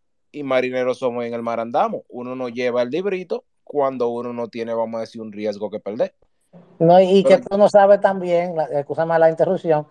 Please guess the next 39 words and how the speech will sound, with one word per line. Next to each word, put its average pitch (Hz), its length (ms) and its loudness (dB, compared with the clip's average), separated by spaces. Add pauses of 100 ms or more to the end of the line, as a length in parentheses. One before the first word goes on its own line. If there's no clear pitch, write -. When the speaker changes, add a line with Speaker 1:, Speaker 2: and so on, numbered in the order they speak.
(420)
Speaker 2:
tú 175 120 4
compraste 196 440 4
ese 208 120 6
vehículo 190 380 2
importado 170 360 4
de 175 40 6
Estados 175 260 2
Unidos, 180 360 -2
que 135 260 -2
aunque 123 260 -4
sea 156 460 8 (300)
café 127 300 0 (140)
limpio, 160 800 4 (120)
treinta, 151 320 6
Speaker 1:
Claro, - 20 0
tú 156 60 4
no - 60 -2
Speaker 2:
cuarenta, 147 280 4
Speaker 1:
sabes 143 100 -2
cómo - 120 -4
Speaker 2:
cincuenta 156 220 4
mil 165 160 0
Speaker 1:
viene. 190 200 0
Speaker 2:
millas, 165 100 -4 (480)
pero 196 200 6
tú 202 120 0
no 214 100 6
sabes 208 300 6
qué 208 100 2
mantenimiento 214 600 -2
le 202 100 4
dio 196 100 -2
esa 185 160 2
persona 175 720 2
al 151 60 2
vehículo, 165 580 0
Speaker 1:
Exacto. - 20 4
Speaker 2:
ya 160 160 8
lo, 160 100 2